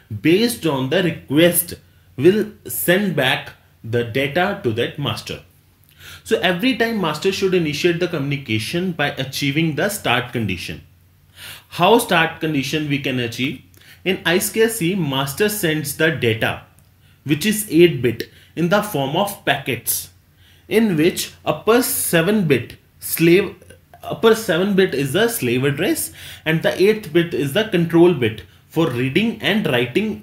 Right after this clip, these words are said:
from or to the device. Then slave send the acknowledgement and master read that address. Then master knows that communication is done.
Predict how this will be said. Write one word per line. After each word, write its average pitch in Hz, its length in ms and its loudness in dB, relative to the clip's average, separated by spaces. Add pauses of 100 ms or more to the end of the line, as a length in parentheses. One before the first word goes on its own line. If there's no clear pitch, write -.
from 170 600 0
or 185 380 4
to 127 140 2
the - 240 2 (100)
device. 107 600 -4 (1800)
Then 143 420 2 (120)
slave 226 480 -4
send 170 360 -2
the 214 180 -4
acknowledgement 135 880 -2 (260)
and 165 360 0
master 160 600 0
read 147 340 -4
that 196 280 -2
address. 120 720 -4 (500)
Then 185 480 0
master 143 400 0
knows 147 580 2
that 151 220 0
communication 127 640 -2
is 220 200 -4
done. 110 320 -2